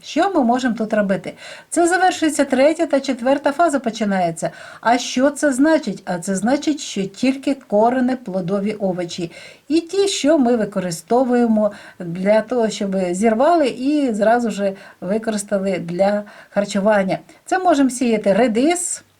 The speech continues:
редьку, дайкон. І також сидирати там, де вже вільні ділянки, будь ласка, сійте сидирати. Оце у нас по посівам. Розсада,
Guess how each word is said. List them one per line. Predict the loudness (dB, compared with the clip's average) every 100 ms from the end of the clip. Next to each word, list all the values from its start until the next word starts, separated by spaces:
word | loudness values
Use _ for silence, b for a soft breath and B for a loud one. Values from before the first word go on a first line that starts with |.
| -8
редьку, | -2 2 4 2 -2 -6 -6
дайкон. | 0 0 0 -2 0 2 0 B B B B -6
І | -2 0 -2 2
також | 2 2 2 0
сидирати | 0 0 2 4 2 2
там, | -2 2 2 2
де | 0
вже | 0 0 0 0 B B
вільні | 0 2 2 0
ділянки, | 0 2 4 2 0
будь | -6 0
ласка, | 0 0 -6
сійте | -6 -6 -6 -8
сидирати. | -6 -4 -2 0 -2 -4 -12 -16 _ B B B B -4
Оце | 2 2
у | 4
нас | 0
по | 0 0
посівам. | 0 -2 -2 -2 -2 -6 -8 _ b b b
Розсада, | 0 0 2 2 4 2